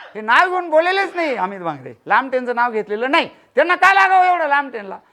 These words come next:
लगेच त्यांनी, अ, दुसरीकडं कुठल्या तरी कार्यक्रमामध्ये लगेच ते बोलले की भांगरे साहेब आज हयात नाहीत.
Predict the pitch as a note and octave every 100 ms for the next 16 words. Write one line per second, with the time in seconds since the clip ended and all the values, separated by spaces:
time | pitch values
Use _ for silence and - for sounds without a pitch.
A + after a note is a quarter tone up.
0 | _ E3+ C#4 F#4+ F#4 F#4 F4+ D#4 C4+ B3
1 | C4+ D4+ C#4 C#4 C4 B3+ C4+ B3+ B3 A#3
2 | A#3+ A#3+ A#3+ A#3 A#3 A#3 A#3 G#3+ G3+ F#3+
3 | E3+ - _ _ - A3+ F#3+ F3 B3 C#4+
4 | B3 B3+ B3 A3+ A3+ D#3 C#4+ D4+ A#3 D#3+